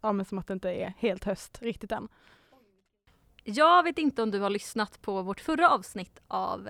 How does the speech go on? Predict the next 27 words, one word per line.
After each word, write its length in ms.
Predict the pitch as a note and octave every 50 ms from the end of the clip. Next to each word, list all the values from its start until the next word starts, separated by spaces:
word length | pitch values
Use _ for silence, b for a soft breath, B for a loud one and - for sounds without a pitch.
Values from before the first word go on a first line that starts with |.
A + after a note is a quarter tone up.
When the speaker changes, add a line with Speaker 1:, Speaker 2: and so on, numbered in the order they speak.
| - - -
Speaker 2:
podden, 420 | - D#4 A#3 F#3 F3 C#3+ D4 F4 - _ _ _ _
men 380 | - A3+ B3+ C4 B3+ B3 B3 - -
då 260 | G#3+ C4+ C#4+ D4 D4
så 140 | - - C#4
körde 280 | - D4 B3 G#3+ G3
vi 80 | G3 G3+
i 40 | F#3+
alla 100 | F#3 G#3
fall 240 | - G3+ G3 F#3 - -
tio 280 | - - A3+ G3+ G3+ G3+
stycken 400 | - - G3+ - - G3 G3 -
semisnabba 760 | G#3+ - - D#4+ C#4+ A#3 A3 A3 A#3+ - - G#4 A4 E4+ B3
frågor 420 | A3+ - G#3 F3+ C#3+ D3+ D3 - -
med 160 | - F#3+ F#3
vår 160 | G#3 - - -
gäst. 440 | - - - - - - - - - - - -
Och, 520 | - - _ - G3 G3 - - _ -
eh, 220 | G3+ G3 F#3 G3
vi 200 | G3 A3 A3+ A3
tänkte 420 | G#3 - - G#3+ G3+ F#3+ - G3+ G3
lite 200 | G3 F#3+ - G3+
fult 280 | - G3+ F#3+ F3+ -
utsätta 420 | - G3 F#3+ - - - - - G3
dig 260 | F#3 A3 G#3+ G3 G3
för 300 | - - - F#3+ G3 F#3 -
samma 300 | - - B3 G#3+ G#3+ A#3+
sak, 460 | - - - - - - - -